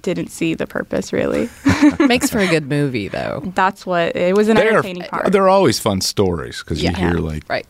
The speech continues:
Speaker 3: you know, the football coach heard, supposedly heard the story from a friend at a game, and so,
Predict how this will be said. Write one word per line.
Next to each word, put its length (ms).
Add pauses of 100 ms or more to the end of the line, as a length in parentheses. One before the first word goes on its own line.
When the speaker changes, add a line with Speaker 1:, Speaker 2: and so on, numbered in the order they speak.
Speaker 3:
you 80
know, 100
the 120
football 420
coach 380
heard, 480
supposedly 640
heard 300
the 60
story 520
from 200
a 60
friend 560
at 120
a 60
game, 520
and 160
so, 300